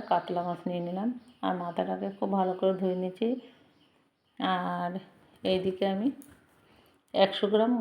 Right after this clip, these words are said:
গোবিন্দভোগ চাল নিয়ে নিলাম। দিয়ে মাথাটার মধ্যে একটু নুন আর হলুদ মাখিয়ে নিলাম, একটু ছোট ছোট করে কেটে নিয়েছি। এ-,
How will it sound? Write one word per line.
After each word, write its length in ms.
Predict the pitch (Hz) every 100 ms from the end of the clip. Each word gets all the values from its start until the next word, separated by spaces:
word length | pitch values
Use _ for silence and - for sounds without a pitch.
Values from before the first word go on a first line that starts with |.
| 196
গোবিন্দভোগ 520 | 180 180 185 196 208 - - - _ -
চাল 180 | 185 170
নিয়ে 180 | 170 170
নিলাম। 240 | 165 165 175 - - _ _ _ _ _ _ _ _ _ _ _ _ _ _ _ _ _ -
দিয়ে 160 | 202 196
মাথাটার 500 | 180 175 196 190 196 202
মধ্যে 300 | 190 185 214 269 - - _ _ _ _ _ _ _ _ _ _
একটু 240 | 196 190 196 196
নুন 240 | 190 185 190
আর 140 | 190 185
হলুদ 240 | 175 180 180
মাখিয়ে 360 | 180 185 202 190
নিলাম, 220 | 196 202
একটু 160 | 185 190 190
ছোট 100 | 185 175
ছোট 140 | 185 185
করে 140 | 190 196 196
কেটে 240 | 185 185 180
নিয়েছি। 300 | 185 185 226 - - _ _ _ _ _ _ _ _ _ _ _ _ -
এ-, 360 | 185 175 180